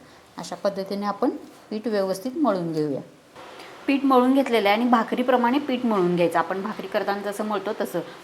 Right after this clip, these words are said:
घट्ट खूप मळायचं नाही, खूप पातळ मळायचं नाही. पीठ जर पातळ मळलं तर थालीपीठ कडक होतील आणि घट्ट मळलं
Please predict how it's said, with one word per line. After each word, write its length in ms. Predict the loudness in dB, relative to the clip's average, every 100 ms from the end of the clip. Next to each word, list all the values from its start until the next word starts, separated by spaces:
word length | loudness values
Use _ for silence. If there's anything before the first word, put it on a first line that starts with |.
| -8
घट्ट 260 | -4 -2 -2
खूप 200 | -4 -2
मळायचं 380 | 2 2 2 -4
नाही, 100 | -4
खूप 120 | -6
पातळ 380 | 4 6 6 2
मळायचं 420 | 2 2 0 -2
नाही. 120 | -6 -6 -10 -20 -20 -14 -4
पीठ 180 | -4 0
जर 120 | 2
पातळ 320 | 4 4 4
मळलं 300 | 0 0 0 0
तर 80 | -2 -2
थालीपीठ 380 | -4 -4 -6 2
कडक 220 | 4 4
होतील 240 | 2 -2 0
आणि 160 | 0 0
घट्ट 340 | -4 -2 -2 -2 -4 -8
मळलं 360 | -2 0 2